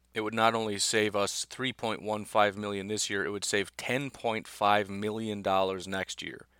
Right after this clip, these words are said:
That's the kind of thing where everybody's saying, "Oh, Packers, oh, what are you gonna do? You're paying Aaron Rodgers a ton of money." It's like, dude, I don't even care. We've got more than enough money. Ten and a half million dollars is a lot.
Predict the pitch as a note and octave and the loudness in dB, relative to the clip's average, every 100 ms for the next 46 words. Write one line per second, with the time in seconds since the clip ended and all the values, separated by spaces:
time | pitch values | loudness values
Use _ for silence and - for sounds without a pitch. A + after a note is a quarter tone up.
0 | _ - A#2+ - C#3 B2 A2 A#2+ G#2+ G#2+ | _ 2 4 4 8 8 8 4 6 6
1 | G#2+ G#2 G#2 G2 G#2+ G2+ A#2+ D3+ D3+ A2 | 6 2 0 0 0 4 6 8 8 6
2 | A2+ A#2 C3 A2 F#2+ G#2 A#2 A#2 B2 A2+ | 6 6 6 4 -2 -2 0 0 0 0
3 | A2+ C#3+ G2+ F#2+ A#2+ A2+ A2 A2+ G#2+ G#2 | 0 2 0 0 0 2 2 0 0 4
4 | B2+ G#2+ F2+ - G2+ F#2 F#2 F2+ - G2+ | 4 4 -6 -2 -2 -2 -6 -6 0 0
5 | F#2+ _ _ - A#2+ A2 A2 G#2+ - G#2 | 0 _ _ -4 4 4 4 -2 0 0
6 | D2 - _ _ _ _ _ G#2+ A#2 A2 | 0 -4 _ _ _ _ _ 0 4 6
7 | A2+ A2+ G#2+ G2+ F#2 F#2+ E2 A#1+ _ _ | 6 2 2 2 0 -4 -6 -10 _ _
8 | _ _ _ - C3 C3+ B2+ A#2 B2 A2+ | _ _ _ 4 6 8 8 6 4 0
9 | G#2 G2+ G2+ F#2 F2+ F2+ F#2 E2+ E2 D#2+ | 4 6 6 4 -4 -4 -4 -4 -6 -6
10 | - - | -8 -12